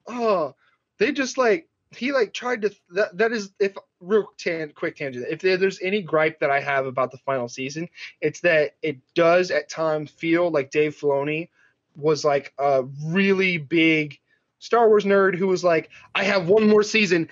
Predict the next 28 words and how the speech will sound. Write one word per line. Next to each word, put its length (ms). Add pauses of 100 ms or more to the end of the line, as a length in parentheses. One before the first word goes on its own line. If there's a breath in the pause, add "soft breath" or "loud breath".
(160 loud breath)
but 120
I 100
wanna 220
introduce 360
all 120
this 140
stuff 240
into 140
canon, 420
so 140
let's 220
just 180 (220 loud breath)
throw 160
it 120
here 240
and 100
here 200
and 100
here 220
and 80
here 200
and 80
here 200
and 100
here 160
and 80
here." 260 (500 soft breath)
Um, 420